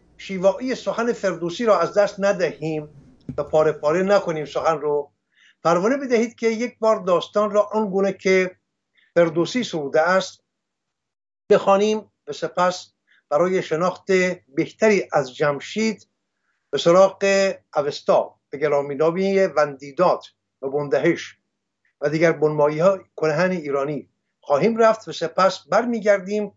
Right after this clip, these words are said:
و آنچه را که خواندیم بند به بند گزارش خواهیم کرد که یک شناخت همه سویه داشته باشیم از جمشید. چرا چنین خواهیم کرد؟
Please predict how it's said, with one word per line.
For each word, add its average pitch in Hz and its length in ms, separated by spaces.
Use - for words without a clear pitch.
و 139 60
آنچه 226 280
را 214 100
که - 160
خواندیم 170 680
بند 214 600
به 202 80
بند 196 440
گزارش 143 720
خواهیم 139 320
کرد - 280
که 139 100
یک 175 260
شناخت 156 400
همه 151 200
سویه 170 360
داشته 175 340
باشیم 165 360
از 190 260
جمشید. - 500
چرا 269 260
چنین 233 300
خواهیم 208 300
کرد؟ 196 340